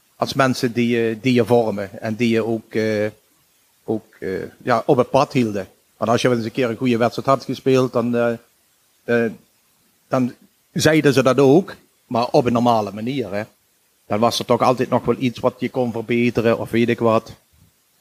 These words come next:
Want die mensen waren steeds bezig met, eh, met we-, ons als jeugd. We hadden niet, ja, we hadden wel jeugd.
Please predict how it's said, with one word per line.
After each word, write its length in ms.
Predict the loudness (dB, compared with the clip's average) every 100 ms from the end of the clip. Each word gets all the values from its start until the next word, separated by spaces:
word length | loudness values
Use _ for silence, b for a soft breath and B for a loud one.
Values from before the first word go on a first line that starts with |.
| _ -8
Want 140 | -4
die 100 | 0
mensen 280 | 0 2 0
waren 180 | 0 -2
steeds 340 | -4 -4 -4
bezig 380 | -4 -2 -4 0
met, 200 | 0 0 _ -14
eh, 360 | -8 -6 -6 -8 -12 _ _ _ _ _ _ _
met 200 | -2 -2
we-, 180 | 0 -2 2
ons 240 | 2 4 2
als 160 | 0
jeugd. 320 | 0 0 0
We 100 | 0
hadden 260 | 2 2 0
niet, 260 | -2 -2 0
ja, 180 | 0
we 60 | 2
hadden 240 | 2 2
wel 180 | 0 -2
jeugd. 360 | -2 -4 -4